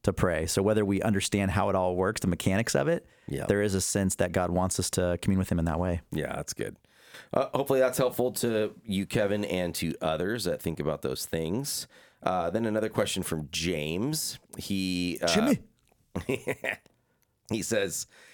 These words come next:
Speaker 2: 'cause he's up at, uh, he was up serving at camp, James Shook, with
Speaker 1: Okay.
Speaker 2: serving with our fourth, fifth graders.
Speaker 1: Way to go.
Speaker 2: Fourth and fifth graders at Forest Home, which
Speaker 1: Uh-huh.
Speaker 2: is,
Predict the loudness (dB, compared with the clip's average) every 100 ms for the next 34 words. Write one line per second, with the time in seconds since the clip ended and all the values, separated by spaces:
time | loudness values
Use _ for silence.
0 | -6 -4 0 0 2 2 4 2 2 0
1 | 0 -2 -4 -4 -2 0 0 -2 -2 -2
2 | -2 -4 -4 -4 -2 -2 -4 -6 -2 -2
3 | 0 0 -2 0 0 2 2 2 0 -6
4 | _ _ _ _ _ -2 -2 -2 -2 0
5 | -2 -4 -2 -4 -2 -4 -2 -4 -2 0
6 | 2 2 2 2 2 2 2 -2 0 -2
7 | 0 -2 -2 -6 2 4 4 0 0 0
8 | 2 4 6 6 4